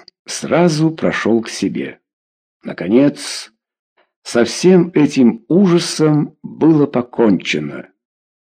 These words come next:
Я был так измучен, что, запалив свечу, едва не уснул в кресле,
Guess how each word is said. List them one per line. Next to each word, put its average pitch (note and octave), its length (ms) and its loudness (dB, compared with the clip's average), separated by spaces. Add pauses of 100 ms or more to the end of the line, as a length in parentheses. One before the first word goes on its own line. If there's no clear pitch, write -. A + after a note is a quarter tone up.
(580)
Я D3 260 0
был C3 220 2
так - 640 -4
измучен, A#2+ 920 0 (840)
что, - 200 0
запалив C#3+ 440 2
свечу, E3+ 720 0 (220)
едва A#2+ 380 2
не D#3 120 6
уснул C#3 380 2
в - 140 -10
кресле, C#3+ 800 0